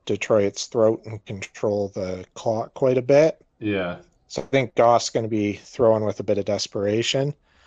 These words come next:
Speaker 1: But if Swift plays, I would definitely roll out Swift. Outside of that, uh, Hawkinson, I like.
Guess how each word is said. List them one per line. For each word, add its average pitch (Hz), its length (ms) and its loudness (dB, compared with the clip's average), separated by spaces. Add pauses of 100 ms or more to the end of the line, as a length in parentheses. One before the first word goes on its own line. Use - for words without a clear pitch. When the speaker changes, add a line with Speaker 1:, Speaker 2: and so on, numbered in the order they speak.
(480)
Speaker 1:
But 120 360 6 (200)
if 117 160 4
Swift - 440 4
plays, 143 760 4 (840)
I 120 140 2
would 120 240 0 (320)
definitely 127 440 4
roll 117 300 4
out 110 220 2
Swift. 107 580 0 (840)
Outside 139 600 4
of 151 120 6
that, 147 440 4
uh, 117 520 4 (140)
Hawkinson, 131 800 -2 (200)
I 127 160 0
like. 127 580 2